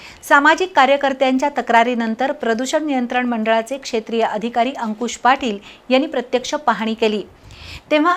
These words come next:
एसटीपी प्लांट बंदच असल्याचं दिसून आलं. त्यामुळं अधिकाऱ्यांनी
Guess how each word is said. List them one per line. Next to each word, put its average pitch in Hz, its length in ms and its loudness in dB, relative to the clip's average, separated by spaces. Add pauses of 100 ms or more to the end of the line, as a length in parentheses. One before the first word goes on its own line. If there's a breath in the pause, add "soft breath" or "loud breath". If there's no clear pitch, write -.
एसटीपी 349 420 0
प्लांट 285 380 0
बंदच 254 460 2
असल्याचं 247 500 -2
दिसून 226 300 -4
आलं. 190 200 2 (560)
त्यामुळं 247 300 6
अधिकाऱ्यांनी 247 640 2